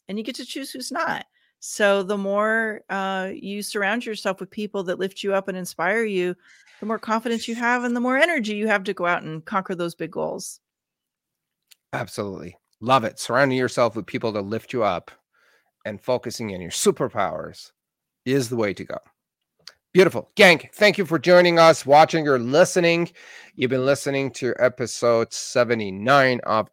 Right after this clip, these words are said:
Speaker 2: Daily Confidence for Entrepreneurs. My guest today was Melanie Benson. To grab her gift, seventeen Mistakes You're Making as a Guest Expert That Are Costing You Leads and Clients, go to melaniebenson dot com forward slash daily confidence.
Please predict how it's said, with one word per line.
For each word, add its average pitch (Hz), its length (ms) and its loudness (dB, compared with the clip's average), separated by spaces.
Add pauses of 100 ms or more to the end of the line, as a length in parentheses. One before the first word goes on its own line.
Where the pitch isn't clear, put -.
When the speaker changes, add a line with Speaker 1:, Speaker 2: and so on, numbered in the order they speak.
(120)
Speaker 2:
Daily 107 320 -2
Confidence 104 460 -4
for 104 120 -4
Entrepreneurs. 160 920 4 (320)
My 120 140 4
guest 120 280 4
today 117 180 2
was 107 240 -2
Melanie 117 300 0
Benson. 139 560 2 (400)
To 131 80 -6
grab 120 320 4
her 127 140 0
gift, 120 340 0
seventeen 117 400 -2
Mistakes 113 400 -4
You're 110 80 -2
Making 107 360 -4
as 104 120 -4
a 101 60 -8
Guest 143 460 2
Expert 120 500 -2
That 98 140 0
Are 95 100 -4
Costing 113 600 -4
You 104 140 -8
Leads 110 320 -10
and 107 160 -10
Clients, 135 540 0
go 127 280 0
to 113 220 -2 (340)
melaniebenson 127 680 2
dot 113 180 2
com 113 220 2
forward 107 240 -2
slash 101 300 0 (160)
daily 107 300 -2
confidence. 90 580 -4